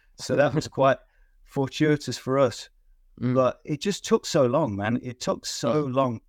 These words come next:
Speaker 1: And I remember
Speaker 2: Mm.
Speaker 1: we were celebrating our first, uh, milestone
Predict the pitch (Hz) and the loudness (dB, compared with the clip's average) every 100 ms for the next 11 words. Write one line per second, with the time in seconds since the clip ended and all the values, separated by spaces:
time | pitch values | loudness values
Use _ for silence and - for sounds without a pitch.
0 | - 127 123 139 139 143 143 135 120 _ | -8 -4 0 2 2 0 2 2 2 _
1 | _ 110 90 90 _ _ - 131 135 127 | _ -8 -8 -8 _ _ -4 0 0 0
2 | 143 135 117 131 123 120 117 - _ _ | 0 0 2 2 2 0 -2 -6 _ _
3 | _ _ _ _ _ - 127 120 - 170 | _ _ _ _ _ -2 -2 -2 -2 2
4 | 160 156 - _ _ _ _ _ _ _ | 2 0 -8 _ _ _ _ _ _ _
5 | _ _ _ _ - 131 120 - 127 127 | _ _ _ _ -6 -2 -2 -4 -2 2
6 | 139 127 - 110 107 107 | 2 2 -2 -2 0 -4